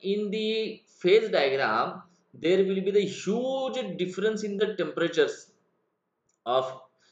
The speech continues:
the given elements or given components, definitely you can say that there will be this peritectic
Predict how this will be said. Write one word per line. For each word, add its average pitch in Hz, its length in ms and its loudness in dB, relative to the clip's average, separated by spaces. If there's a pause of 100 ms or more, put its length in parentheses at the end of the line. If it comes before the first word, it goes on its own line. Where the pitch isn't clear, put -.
(160)
the 123 480 -6 (280)
given 208 300 2
elements 165 640 -2 (100)
or 113 120 -6
given 180 360 -2
components, 127 680 -6 (420)
definitely 127 920 -4 (360)
you 123 160 -10
can 131 260 -4
say - 300 -6
that 104 420 -2 (480)
there 120 220 -2
will 117 260 -6
be 113 80 -8
this 185 440 -6 (380)
peritectic 113 800 -2